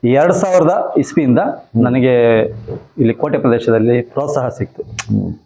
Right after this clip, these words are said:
Speaker 1: ಹುಡುಗರು ಮಾಡ್ಲಿಕ್ಕೆ, ವಿಭಿನ್ನವಾಗಿ ಮಾಡ್ಲಿಕ್ಕೆ ಒಂದು ಅವಕಾಶಗಳನ್ನ ಕೊಟ್ರು.
Speaker 2: ಹ್ಮ್.
Speaker 1: ಅವತ್ತಿಂದ ನಾನು ವರ್ಷ ವರ್ಷ ಕೂಡ ವಿಭಿನ್ನವಾಗಿ
Speaker 2: ಅಲ್ಲಿ ಮೊದ್ಲಿಂದನೂ ಗಣಪತಿ ಇಟ್ಕೊಂಡ್ ಬರ್ತಾ ಇದ್ರು.
Speaker 1: ಇಡ್ತಾ ಇದ್ರು, ಆದ್ರೆ ಬೇರೆ ಕಡೆಯಿಂದ ತಂದು
Speaker 2: ಬೇರೆ ಕಡೆಯಿಂದ
Speaker 1: ಇಡ್ತಾ
Speaker 2: ತಂದು ಇಡ್ತಾ
Speaker 1: ಇದ್ರು.
Speaker 2: ಇದ್ರು.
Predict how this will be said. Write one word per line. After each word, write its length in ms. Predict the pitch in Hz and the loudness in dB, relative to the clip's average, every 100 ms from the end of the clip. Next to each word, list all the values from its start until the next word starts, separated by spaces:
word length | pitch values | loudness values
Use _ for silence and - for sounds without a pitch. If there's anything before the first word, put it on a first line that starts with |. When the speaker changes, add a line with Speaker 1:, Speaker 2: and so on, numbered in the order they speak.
| _ _ - | _ _ -6
Speaker 1:
ಹುಡುಗರು 340 | 135 139 151 | -2 2 2
ಮಾಡ್ಲಿಕ್ಕೆ, 800 | 143 139 143 139 143 147 143 127 123 - - | 2 2 2 0 0 2 4 4 0 -4 -6
ವಿಭಿನ್ನವಾಗಿ 580 | 123 120 160 160 151 139 | -2 2 4 4 4 2
ಮಾಡ್ಲಿಕ್ಕೆ 840 | 127 127 117 120 151 131 113 104 | 2 2 0 0 0 2 2 2
ಒಂದು 200 | 101 113 | 0 0
ಅವಕಾಶಗಳನ್ನ 580 | 120 147 151 143 131 117 | 0 2 0 0 0 0
ಕೊಟ್ರು. 500 | 117 110 - - - | -2 -6 -8 -12 -2
Speaker 2:
ಹ್ಮ್. 280 | 107 95 80 - - - | -2 -2 -6 -14 -10 -4
Speaker 1:
ಅವತ್ತಿಂದ 340 | 123 127 127 | -4 -2 0
ನಾನು 240 | 143 139 185 143 110 104 110 | 0 2 0 0 0 -2 -2
ವರ್ಷ 200 | 151 - | -2 -2
ವರ್ಷ 160 | 156 | -4
ಕೂಡ 240 | 147 - 131 | -4 -2 0
ವಿಭಿನ್ನವಾಗಿ 580 | 123 120 127 117 113 107 | 0 2 2 2 2 0
Speaker 2:
ಅಲ್ಲಿ 300 | 139 165 170 | 2 4 4
ಮೊದ್ಲಿಂದನೂ 640 | 139 117 156 165 165 180 | 2 2 2 2 2 2
ಗಣಪತಿ 380 | 156 139 156 156 | 2 0 0 0
ಇಟ್ಕೊಂಡ್ 320 | 127 151 143 | 0 0 0
ಬರ್ತಾ 280 | 123 120 139 | -2 0 0
ಇದ್ರು. 300 | 113 98 92 | 2 2 2
Speaker 1:
ಇಡ್ತಾ 240 | 151 151 | 0 0
ಇದ್ರು, 200 | 139 120 | 0 0
ಆದ್ರೆ 200 | - 147 | 2 2
ಬೇರೆ 240 | 160 160 165 | 2 0 0
ಕಡೆಯಿಂದ 260 | 151 151 | 0 0
ತಂದು 260 | 151 160 147 | 0 0 2
Speaker 2:
ಬೇರೆ 140 | 147 | 2
ಕಡೆಯಿಂದ 280 | 147 135 127 | 2 2 2
Speaker 1:
ಇಡ್ತಾ 140 | 156 | 2
Speaker 2:
ತಂದು 200 | 143 127 | 2 2
ಇಡ್ತಾ 240 | 139 - 127 | 2 4 2
Speaker 1:
ಇದ್ರು. 40 | |
Speaker 2:
ಇದ್ರು. 480 | 113 147 220 - - | 2 0 -2 -6 -20